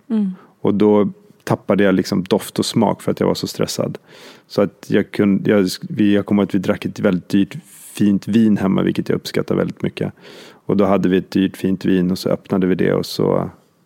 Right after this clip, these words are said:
Speaker 2: kände jag liksom ingen doft och smak på det. Och jag uppskattade inte det där vinet. Eh, det, då, det kände jag, då blev jag lite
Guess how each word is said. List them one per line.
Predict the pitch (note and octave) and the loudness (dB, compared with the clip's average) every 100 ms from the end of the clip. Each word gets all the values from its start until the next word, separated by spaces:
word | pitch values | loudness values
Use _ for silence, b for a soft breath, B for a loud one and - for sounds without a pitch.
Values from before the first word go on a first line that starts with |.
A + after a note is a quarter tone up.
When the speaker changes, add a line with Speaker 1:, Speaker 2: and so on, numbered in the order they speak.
| _ | _
Speaker 2:
kände | - G2+ F#2+ G2 | -6 0 2 2
jag | F#2 | 2
liksom | F2+ - | -2 -2
ingen | F2 - F2+ E2 | -4 -4 -4 -2
doft | F#2+ - | -4 -2
och | G2 | -6
smak | - G2 F2+ | 0 0 0
på | - | -2
det. | G2 G2+ | -2 2
Och | G2+ | 2
jag | - | 2
uppskattade | A#2 - - A2 G#2 G2 | -2 -4 -2 0 0 0
inte | F2+ | 0
det | F2+ | -2
där | F2 | 0
vinet. | F2+ F2+ F2+ - - _ b b b b b _ _ | 0 0 -2 -6 -18 _ b b b b b _ _
Eh, | - G1+ - - - - - _ - _ _ _ _ _ - | -4 -2 -2 -2 -4 -6 -10 _ -20 _ _ _ _ _ -10
det, | B2 G#2+ F#2 F#2 - - - - | -2 0 2 0 -4 -8 -10 -6
då, | F#2+ - - - - | -4 -4 -6 -8 -6
det | G2 | -6
kände | - - - | -6 -6 -6
jag, | - | -4
då | F#2+ F2 | -2 -2
blev | F2+ F#2 E2+ | -2 -2 0
jag | F2 | -2
lite | - | -4